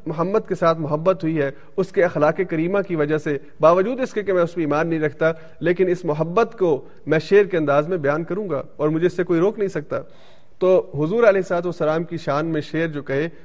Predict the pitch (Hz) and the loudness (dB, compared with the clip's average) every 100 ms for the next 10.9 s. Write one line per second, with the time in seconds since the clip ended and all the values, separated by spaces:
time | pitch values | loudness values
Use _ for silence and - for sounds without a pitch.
0 | - 127 156 160 165 165 156 151 160 175 | -6 0 2 2 0 -4 0 0 0 -2
1 | 170 262 254 185 202 180 170 165 170 180 | 0 2 2 4 4 2 -2 -2 0 0
2 | 170 147 139 127 - - 160 175 160 196 | 0 0 0 -2 -10 0 2 4 6 6
3 | 196 170 269 269 202 156 123 - - - | 6 4 4 2 2 0 0 -6 -16 0
4 | 151 143 - 165 214 - 208 208 170 170 | 2 2 2 2 2 2 2 4 2 2
5 | 143 - - - - 156 - 233 208 185 | 2 -4 -16 -8 -2 -2 6 6 6 2
6 | 170 175 170 156 151 170 139 143 156 151 | 0 0 -2 -2 2 2 2 2 2 2
7 | 180 180 - - 190 - 185 190 180 170 | 0 0 -8 -8 -8 -2 4 6 6 0
8 | 151 139 160 185 233 220 190 135 - - | 2 4 6 6 4 0 0 0 -6 -16
9 | - 185 202 190 165 165 180 180 139 143 | 0 2 4 2 0 2 0 0 0 0
10 | 247 233 185 170 151 143 147 147 | 0 0 2 4 4 2 2 2